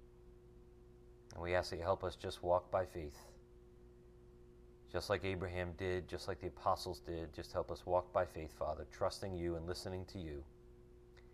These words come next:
listening to the convictions you put upon our conscience. And help us rejoice in our uniqueness and in the fields you've assigned us to.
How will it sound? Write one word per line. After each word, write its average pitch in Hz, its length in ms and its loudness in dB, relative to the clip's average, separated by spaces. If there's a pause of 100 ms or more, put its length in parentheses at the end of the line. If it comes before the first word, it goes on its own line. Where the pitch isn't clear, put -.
(320)
listening 101 420 0
to 104 120 -4
the 95 80 0
convictions 90 580 -4
you 87 60 -4
put - 220 2
upon 87 280 2
our 85 100 4
conscience. - 680 -6 (1500)
And 80 100 -4
help 95 180 6
us - 140 -2
rejoice 107 680 4
in 85 100 -2
our 85 120 4
uniqueness 85 680 -2 (1400)
and 82 180 -2
in 82 80 0
the 78 80 -2
fields 87 400 2
you've 78 320 -2
assigned 73 340 -6
us - 120 -10
to. - 100 -14